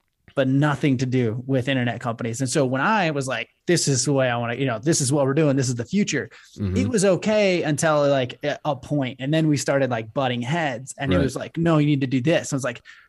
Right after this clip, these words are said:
Speaker 1: "No, man, like, like, I'm, I'm pretty confident in this, like,
Speaker 2: Yeah.
Speaker 1: not that confident, but I'm pretty confident." And so this was like,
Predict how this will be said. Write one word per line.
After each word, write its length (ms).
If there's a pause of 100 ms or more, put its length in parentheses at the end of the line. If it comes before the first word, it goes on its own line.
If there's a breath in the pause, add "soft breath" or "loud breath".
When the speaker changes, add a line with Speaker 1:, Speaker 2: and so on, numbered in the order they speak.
(480 loud breath)
Speaker 1:
"No, 300
man, 260
like, 200 (200)
like, 180
I'm, 440 (200)
I'm 300
pretty 240
confident 600
in 120
this, 300
like, 100
Speaker 2:
Yeah. 120
Speaker 1:
not 200
that 160
confident, 380
but 100
I'm 120
pretty 220
confident." 380 (300 loud breath)
And 100
so 80
this 180
was 140
like, 260